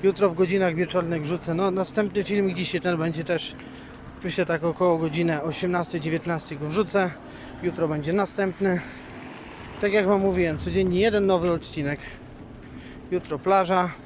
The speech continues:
i wieczorem sterówka w Gdańsku. Także tak to wszystko wygląda.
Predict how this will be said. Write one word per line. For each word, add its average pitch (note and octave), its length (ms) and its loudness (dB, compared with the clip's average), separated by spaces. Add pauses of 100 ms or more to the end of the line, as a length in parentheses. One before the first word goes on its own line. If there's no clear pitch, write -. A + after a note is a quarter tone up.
(760)
i G3+ 80 -6
wieczorem F3+ 400 4
sterówka D#3+ 520 -2
w C3+ 100 -8
Gdańsku. B2+ 480 -8 (2000)
Także D3+ 240 -6
tak - 260 -2
to E3 220 0 (840)
wszystko F3 540 -2 (220)
wygląda. C#3+ 920 0